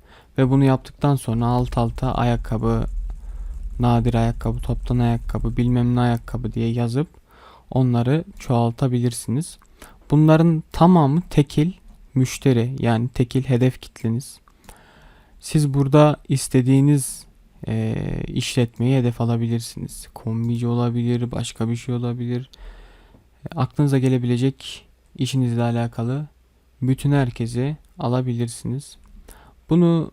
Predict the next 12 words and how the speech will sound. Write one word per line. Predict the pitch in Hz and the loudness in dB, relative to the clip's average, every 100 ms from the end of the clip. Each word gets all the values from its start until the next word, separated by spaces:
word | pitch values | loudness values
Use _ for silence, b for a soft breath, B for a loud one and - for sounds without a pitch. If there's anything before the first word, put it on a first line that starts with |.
| - | -6
e, | 127 123 123 120 120 120 120 120 127 - | -4 -2 0 -2 -2 -2 -2 -4 -6 0
T | 131 | 0
X | 135 - | 0 -2
T'ye | - 156 | 0 2
aktaracağım. | 139 - 117 117 120 127 156 _ _ _ _ _ _ _ - | 2 -2 -4 -4 -2 -4 -6 _ _ _ _ _ _ _ -4
T | 151 | -2
X | 131 - | -2 -2
T'ye | 131 | 0
aktarınca | 135 - 135 120 120 | 0 -2 -2 0 -2
zaten | 131 123 117 135 165 - _ - | 0 0 -2 -4 -6 -14 _ -4
geldi | 127 123 123 120 | -2 -2 -4 -6
buraya. | 113 117 | -4 -4